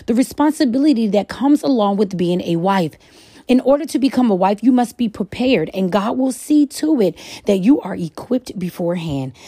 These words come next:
And God wants you to serve him and put him first in your life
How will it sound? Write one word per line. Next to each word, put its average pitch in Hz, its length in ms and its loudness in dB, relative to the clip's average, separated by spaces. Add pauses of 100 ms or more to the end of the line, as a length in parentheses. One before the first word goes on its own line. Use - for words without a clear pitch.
(140)
And 190 140 0
God 220 300 0
wants 208 260 -2
you 214 60 -2
to 170 100 -4
serve 165 380 -4
him 147 200 -10
and 170 140 -8
put - 180 0
him 220 200 0
first 190 260 -2
in 175 160 -4
your 165 140 0
life 143 340 -4